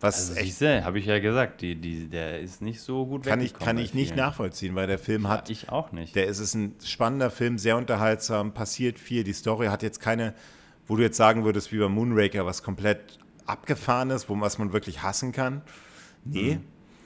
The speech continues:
Speaker 1: Ähm, Amazon-Kritiken finde ich auch immer sehr wichtig. Da gibt's schon so, ja, der Klassiker schlechthin.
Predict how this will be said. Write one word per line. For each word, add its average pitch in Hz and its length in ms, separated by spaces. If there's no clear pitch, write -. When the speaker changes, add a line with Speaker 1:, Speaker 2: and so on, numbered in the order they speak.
Speaker 1:
Ähm, 98 540
Amazon-Kritiken 131 1040
finde 110 200
ich 101 100
auch 110 100
immer 135 140
sehr 113 200
wichtig. 117 500
Da 101 120
gibt's 127 200
schon 135 200
so, 92 240
ja, 98 160
der 85 140
Klassiker 95 720
schlechthin. 110 760